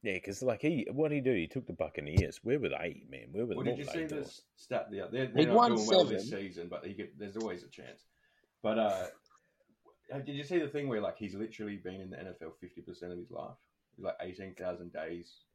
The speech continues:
Speaker 2: before he was drafted. Now he's been in the N F L for, like, eighteen thousand days or some shit.
Speaker 1: Well, <laughs> yeah, that's fucking insane.
Speaker 2: So just that, like, not many people can do that. That's where, like, him and LeBron separate themselves in the discussion.
Speaker 1: Yeah, how long's LeBron been playing for?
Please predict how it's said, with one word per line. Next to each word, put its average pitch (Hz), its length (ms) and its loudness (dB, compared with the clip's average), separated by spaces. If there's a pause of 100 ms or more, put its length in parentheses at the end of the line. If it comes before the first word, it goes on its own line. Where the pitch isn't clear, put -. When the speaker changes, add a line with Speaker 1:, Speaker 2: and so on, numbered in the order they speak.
(160)
Speaker 2:
before 90 240 -6
he 87 60 -4
was 87 100 -6
drafted. 87 440 -4
Now 87 120 -6
he's 90 120 -8
been 92 120 -8
in 87 60 -8
the 85 80 -10
N 92 60 -6
F 90 140 -12
L 87 160 -6
for, - 80 -14
like, 82 220 -14
eighteen 90 300 -8
thousand 90 280 -8
days 87 240 -6
or 92 80 -10
some 98 220 -12
shit. 107 180 -10 (720)
Speaker 1:
Well, 98 180 0 (180)
<laughs> - 180 -4
yeah, 101 160 2 (140)
that's 107 200 0
fucking 85 400 -10 (220)
insane. 78 540 -8 (240)
Speaker 2:
So 113 120 -8
just 147 300 -2
that, 117 300 2
like, - 200 -4
not 110 160 -6
many 107 140 -6
people 95 260 -8
can 95 80 -12
do 98 60 -8
that. 98 80 -2
That's - 160 -4
where, 117 100 0
like, 98 220 -2
him 107 180 -4
and 95 120 -8
LeBron 90 380 -8
separate 82 400 -10
themselves 71 440 -14
in 80 80 -12
the 71 80 -12
discussion. - 460 -12 (1200)
Speaker 1:
Yeah, 95 220 0 (100)
how 127 120 2
long's 113 440 -2
LeBron 87 440 -4
been 73 200 -2
playing 67 280 -14
for? 60 240 -16